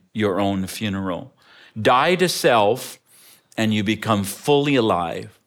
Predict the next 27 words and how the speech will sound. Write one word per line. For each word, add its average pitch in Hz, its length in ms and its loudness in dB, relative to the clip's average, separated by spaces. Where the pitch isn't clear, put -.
to 107 100 -4
God." 87 480 -4
Reverence 190 680 2
for 170 220 -4
God 104 520 2
replaces 113 720 -2
the 110 220 -4
humdrum 101 680 -2
with 110 180 2
hallelujah. 101 960 0
So - 140 2
make 175 400 2
your 208 100 2
time 156 480 2
on 139 220 4
earth 117 400 2
count, - 800 -4
Grandpa 95 360 -2
Kohelet 92 800 -4
says. 107 680 -8
Why 160 440 4
wait 139 580 2
to 120 60 0
tune 139 380 0
up 127 280 0
the 117 60 -4
fiddle 101 600 0